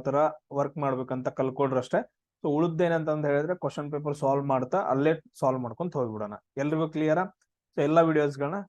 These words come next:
ನೋಡ್ಬೇಕು. ಎಸ್, ಇಲ್ಲಿ ನೋಡ್ರಿ, ತುಂಬಾ ಇಂಪಾರ್ಟೆಂಟ್. ಸರ್ಕಲ್ ಅಂತ ಬಂದಾಗ ನಾವ್ ಏನೇನ್ ಕಲಿಬೇಕು? ಸರ್ಕಲ್ ಅಂದ್ರೆ ಏನಂತ ಹೇಳ್ತೀವಿ? ಸರ್, ಇದೊಂದ್ ಏನಪ್ಪಾ ಅಂತಂದ್ರೆ ಸರ್ಕಲ್ ಅಂತಂದ್ ಹೇಳ್ತೀವಿ. ಎಸ್,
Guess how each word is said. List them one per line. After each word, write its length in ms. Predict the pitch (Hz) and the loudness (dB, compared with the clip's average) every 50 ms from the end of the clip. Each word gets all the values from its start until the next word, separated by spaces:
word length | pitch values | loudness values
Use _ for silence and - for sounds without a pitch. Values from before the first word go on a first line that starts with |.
| _ _ - 127 | _ _ -12 -8
ನೋಡ್ಬೇಕು. 340 | 120 110 101 104 101 - - - _ _ _ _ _ _ _ - 180 | -8 -8 -8 -10 -14 -14 -16 -20 _ _ _ _ _ _ _ -2 -2
ಎಸ್, 100 | 185 - 233 | -2 0 0
ಇಲ್ಲಿ 120 | 233 240 233 233 | 2 4 4 4
ನೋಡ್ರಿ, 200 | 208 175 160 185 226 226 _ _ _ _ _ _ _ _ _ _ _ _ _ _ _ _ - 214 | 6 6 4 4 2 0 _ _ _ _ _ _ _ _ _ _ _ _ _ _ _ _ -4 -2
ತುಂಬಾ 180 | 196 202 226 220 208 | 2 4 4 4 4
ಇಂಪಾರ್ಟೆಂಟ್. 400 | 196 175 190 196 180 202 214 208 - - | 2 0 0 0 0 -2 -4 -4 -2 -2
ಸರ್ಕಲ್ 340 | 165 165 165 - 208 208 202 196 | -2 -2 0 0 0 0 0 0
ಅಂತ 120 | 180 190 180 170 | -2 -4 -2 -2
ಬಂದಾಗ 320 | 175 165 165 160 160 156 156 180 185 185 | -4 -2 2 2 2 2 2 0 -2 -2
ನಾವ್ 100 | 175 151 143 147 | -2 -2 -2 -2
ಏನೇನ್ 220 | 165 190 196 185 - 160 | -2 -2 -2 -2 -2 0
ಕಲಿಬೇಕು? 420 | 147 143 135 131 120 - - 113 - _ _ _ _ _ _ - - 208 | 0 0 0 0 -4 -6 -8 -14 -16 _ _ _ _ _ _ -2 2 4
ಸರ್ಕಲ್ 340 | 180 190 190 214 214 214 208 | 4 4 6 6 6 8 8
ಅಂದ್ರೆ 160 | 202 202 202 196 196 | 6 4 2 2 2
ಏನಂತ 200 | 190 185 180 190 180 | 0 0 0 2 2
ಹೇಳ್ತೀವಿ? 340 | 175 165 165 170 165 165 165 160 156 | 2 2 2 0 -2 0 -2 -2 -2
ಸರ್, 160 | - 156 151 156 151 | -2 -2 -2 -2 0
ಇದೊಂದ್ 240 | 151 160 156 156 156 | 0 -2 -2 0 0
ಏನಪ್ಪಾ 300 | 156 156 156 151 151 151 147 143 143 | 0 -2 0 0 2 2 2 2 0
ಅಂತಂದ್ರೆ 320 | 139 139 143 139 139 139 147 147 - | -2 -4 -4 -4 -2 -2 -2 -2 -4
ಸರ್ಕಲ್ 340 | 135 127 123 - 135 127 123 | -6 -4 -2 -2 -2 -2 -2
ಅಂತಂದ್ 240 | 117 113 117 110 113 107 | -4 -6 -8 -8 -8 -10
ಹೇಳ್ತೀವಿ. 240 | 104 - 98 - _ _ _ _ _ _ _ _ _ _ _ _ _ - - 143 160 | -10 -10 -14 -18 _ _ _ _ _ _ _ _ _ _ _ _ _ -10 -6 -4 -4
ಎಸ್, 140 | 165 - | -4 -6